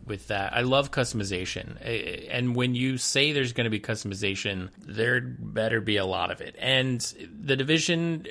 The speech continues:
d-, you know, and we even had this discussion too. We're like, "Okay, I mean, I kind of get it because y-, you're trying to optimize the game world." However, the easiest way around that, because when you're pretty much alone, you're in your own instance, you're not really encountering a lot of other players. E-,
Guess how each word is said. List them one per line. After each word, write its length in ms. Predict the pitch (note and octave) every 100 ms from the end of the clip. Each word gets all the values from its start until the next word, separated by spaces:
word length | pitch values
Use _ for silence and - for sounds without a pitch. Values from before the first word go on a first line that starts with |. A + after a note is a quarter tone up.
| -
d-, 120 | C#3 -
you 160 | D3+
know, 380 | C3 A#2 A2+ - - - - - -
and 120 | F3
we 140 | G3 A#3
even 140 | A3
had 140 | F3+ E3+
this 160 | D3+
discussion 380 | C#3+ F3 D#3 G2+
too. 200 | C#3+ G2
We're 160 | G#2 A2
like, 160 | A2
"Okay, 360 | - - C#3+ B2+
I 40 |
mean, 140 | C3+ A#2
I 80 |
kind 380 | A2 - C#3+ D3+
of 80 | C#3+
get 160 | D3 C#3+
it 80 |
because 640 | B2 - B2 A2+ A2 A2 -
y-, 140 | A#2 A2
you're 120 | A#2+
trying 440 | A2+ - A2+ A2+ A2
to 300 | - G#2+ G#2+
optimize 800 | G#2+ G#2+ - G#2 G2 G2 F#2+ -
the 260 | F#2+ F#2
game 260 | G2 A#2+ C3
world." 240 | G2+ G2
However, 760 | - - B2 B2+ F3+ C3 - - -
the 280 | - A#2 B2
easiest 460 | D#3+ F#3 A#2 -
way 140 | D#3 D3
around 240 | A#2 A2+
that, 120 | F#2
because 320 | G#2 A2+ C#3+ B2+
when 160 | D#3
you're 200 | F3+ B3+
pretty 240 | A3+ - A3
much 260 | G3 -
alone, 600 | D3 C3+ B2+ C#3 C3 A#2 A2+
you're 200 | A#2 C3
in 160 | C#3
your 160 | D3+ C3+
own 100 | A2+
instance, 560 | A2 A2 - F2 F2+ -
you're 100 | C3
not 240 | E3+ -
really 300 | A#2+ C#3+ C3
encountering 640 | G#2+ G2+ A#2 B2 A2 G2
a 40 | G2+
lot 200 | G#2 G#2+
of 80 |
other 140 | G2+ F2+
players. 460 | - A#2 G#2+ G#2
E-, 80 | -